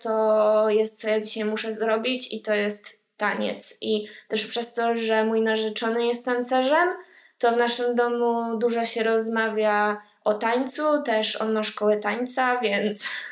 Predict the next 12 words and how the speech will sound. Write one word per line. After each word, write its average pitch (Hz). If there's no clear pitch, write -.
<laughs> -
więc, 233
e, 226
wszystko 320
się 285
kręci 285
ostatecznie 254
wokół 233
tego 220
głównego 214
tematu, 208
którym, 202